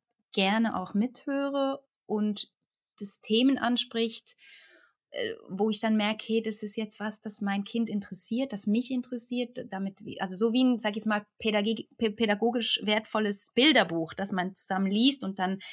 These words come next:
merkt man, ah, okay, da gibt's irgendwie Dinge, wo man drüber reden kann. Und, und ich war dann irgendwie einfach, ich hab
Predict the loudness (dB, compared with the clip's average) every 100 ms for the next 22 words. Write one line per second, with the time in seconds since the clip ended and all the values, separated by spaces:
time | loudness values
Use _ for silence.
0 | -14 -6 -4 -2 -2 0 0 -2 -6 -6
1 | -10 _ -10 -6 -4 0 0 0 -2 -6
2 | -6 -6 -4 0 0 0 -4 -6 -6 -8
3 | -12 -20 -20 -20 -20 -20 _ _ -6 -4
4 | -6 -6 -6 -6 -8 -8 -6 -6 -4 -4
5 | -2 -2 -4 -4 -8 -10 -12